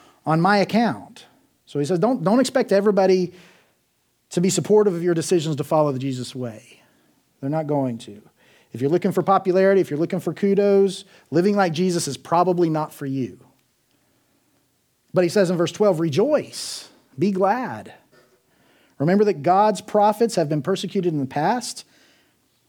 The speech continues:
and know that in heaven you have a great reward." So God's prophets have been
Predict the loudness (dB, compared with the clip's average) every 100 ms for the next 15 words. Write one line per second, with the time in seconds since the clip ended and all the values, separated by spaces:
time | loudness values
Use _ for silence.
0 | -8 -2 2 4 4 2 2 0 0 0
1 | -2 0 2 2 2 0 0 -2 0 -2
2 | -2 -6 -16 -20 _ _ _ _ _ _
3 | _ _ _ _ _ _ _ _ _ _
4 | _ 0 2 2 0 2 2 2 0 -2
5 | -2 0 0 -2